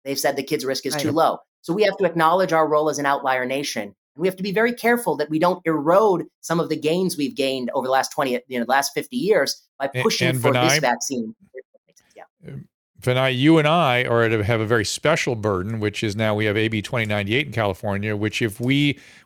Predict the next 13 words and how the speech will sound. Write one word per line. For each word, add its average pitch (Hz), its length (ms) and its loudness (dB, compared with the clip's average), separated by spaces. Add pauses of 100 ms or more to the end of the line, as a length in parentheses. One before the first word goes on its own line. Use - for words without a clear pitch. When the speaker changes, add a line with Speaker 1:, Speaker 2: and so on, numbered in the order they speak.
Speaker 3:
if 117 200 0
we 151 100 6
were 156 140 8
pediatricians 131 1160 2
and 117 140 -2
we 123 120 2
did 113 200 -2
not 151 560 2 (460)
demand 135 540 2
the 120 80 2
standard 139 540 2
of 110 120 -2
care, 117 640 2